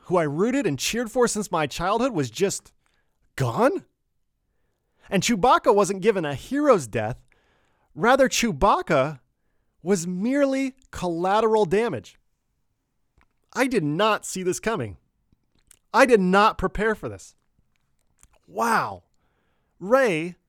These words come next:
killed Chewbacca. Over the next several seconds, I began to realize that this moment between Kylo Ren, Rey, and the lightning exploding the ship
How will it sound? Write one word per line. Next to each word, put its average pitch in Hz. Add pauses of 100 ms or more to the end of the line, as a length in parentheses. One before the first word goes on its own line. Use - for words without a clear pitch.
(360)
killed 175 (260)
Chewbacca. 233 (1800)
Over 220
the 220
next 254
several 240
seconds, 220
I 160
began 220
to 220
realize 170 (500)
that 170
this 190
moment 143 (480)
between 185
Kylo 247
Ren, 208
Rey, 190
and 143
the 135
lightning 214 (240)
exploding 226
the 226
ship -